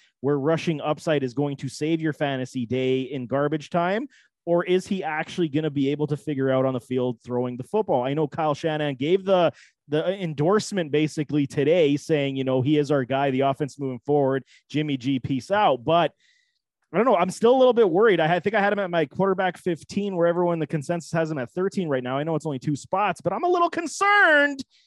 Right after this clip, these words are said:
'cause I just think, you know, he's gonna pop off early on because a lot of people don't know his game. But once they have that film on the man,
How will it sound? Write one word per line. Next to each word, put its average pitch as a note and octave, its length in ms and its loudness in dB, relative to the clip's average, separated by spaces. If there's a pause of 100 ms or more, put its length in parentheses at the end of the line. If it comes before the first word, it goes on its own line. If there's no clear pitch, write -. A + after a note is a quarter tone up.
(500)
'cause F3 120 -8
I G3+ 60 0
just A3 160 -6
think, G#3 160 -2
you G3 80 0
know, G3 180 2
he's E3 480 -6
gonna A3 200 2
pop G#3+ 340 0
off G3 200 4
early E3 300 0
on E3+ 160 -2
because D#3 280 -4
a D3 40 -2
lot D#3+ 180 0
of D#3 60 -6
people D#3+ 260 -2
don't D3 240 -2
know D3 160 2
his B2+ 220 -4
game. C#3 300 -2
But B2 80 -8
once D3 240 -6
they F#3 100 -2
have E3 200 -2
that D#3+ 180 -2
film F#3 260 0
on D#3 180 0
the B2 60 -4
man, F#2+ 400 -8